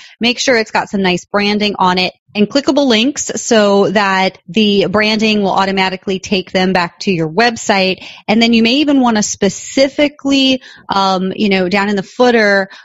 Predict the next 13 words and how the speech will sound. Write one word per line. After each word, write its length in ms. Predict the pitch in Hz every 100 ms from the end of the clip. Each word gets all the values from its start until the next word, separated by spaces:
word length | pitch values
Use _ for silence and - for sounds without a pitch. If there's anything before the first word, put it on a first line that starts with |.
| _
put 320 | - 247 233 -
the 180 | 208 185
title 640 | - - 220 226 202 196
of 120 | 190
the 140 | 180 -
episode 640 | 180 190 - 180 165 170
or 180 | 175 175
the, 360 | 180 180 - 190
the, 300 | 180 175 170 - - _ -
um, 240 | 190 180
something 300 | 185 214 226
that 160 | 208 196
says, 540 | 214 190 185 185 185